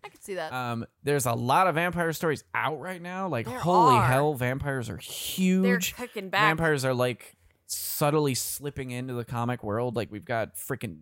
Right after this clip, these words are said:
Speaker 2: Dark Red, we've got, uh, Redneck, we've got
Speaker 1: Vampire Ninja.
Speaker 2: v-, yeah, we've got Vampire State Building, we've got, yeah, the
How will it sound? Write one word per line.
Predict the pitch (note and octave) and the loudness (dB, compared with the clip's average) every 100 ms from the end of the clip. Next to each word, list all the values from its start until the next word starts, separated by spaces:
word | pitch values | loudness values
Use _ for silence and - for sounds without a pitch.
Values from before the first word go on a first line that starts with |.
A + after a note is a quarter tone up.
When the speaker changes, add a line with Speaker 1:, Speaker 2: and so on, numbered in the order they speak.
| _ | _
Speaker 2:
Dark | A2 A2 - | -14 -14 -12
Red, | A#2 C#3 C3+ C3 | -6 -2 -2 -2
we've | A#2 G#2 | -6 -6
got, | A#2 G2 F2+ - _ _ _ _ - | 0 0 0 -6 _ _ _ _ -8
uh, | F2+ E2 D#2+ C2 C2 A#1 G#1+ A1 A1 G#1 G1+ G1+ G#2 | -4 -2 -4 -4 -6 -6 -8 -10 -10 -10 -12 -14 -4
Redneck, | D3 D#3+ D#3 C3 B2+ - | 0 2 2 2 0 -4
we've | A#2+ A#2+ - | -8 -6 -6
got | A#2 G2+ F2 | -6 -6 -4
Speaker 1:
Vampire | F3 G3 F3+ | -6 -8 -10
Ninja. | D#3+ E3 F#3+ F#3 F3 F3 - | -10 -12 -8 -6 -6 -10 -14
Speaker 2:
v-, | B2+ A#2+ A#2 | -10 -8 -6
yeah, | - C3+ A#2+ A#2+ | 0 2 4 2
we've | A2+ A#2 | -2 -2
got | B2 A2 | -2 0
Vampire | C3 C3+ C3+ B2 A#2 | 0 0 2 2 2
State | A2 - - C#3+ C#3+ - | -2 -6 -4 -2 -2 -4
Building, | C#3 C3+ C3+ C3 C3 B2+ B2 | 0 2 2 2 2 0 0
we've | A#2 A2 | -2 -4
got, | - A2+ G#2 G2+ G2 - - - | -10 -12 -10 -10 -10 -12 -14 -10
yeah, | A#2+ A2+ | -4 -4
the | G2+ G2+ F2+ D#2+ D#2+ | -2 -4 -4 -6 -10